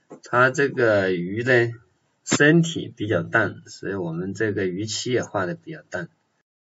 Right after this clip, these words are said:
这个后面呢，这个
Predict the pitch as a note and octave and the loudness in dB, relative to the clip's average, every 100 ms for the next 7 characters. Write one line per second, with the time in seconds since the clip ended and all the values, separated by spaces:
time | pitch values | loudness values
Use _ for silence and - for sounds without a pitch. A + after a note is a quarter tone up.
0 | _ _ _ _ _ _ _ _ _ _ | _ _ _ _ _ _ _ _ _ _
1 | _ _ _ _ - - _ - C3+ B2+ | _ _ _ _ -20 -20 _ 0 4 6
2 | B2 B2 A#2+ - F3+ F#3 E3+ D#3 C#3+ C3+ | 8 8 4 2 8 10 12 12 10 8
3 | B2+ C3+ B2+ A#2+ A2 G#2+ | 6 2 2 4 4 2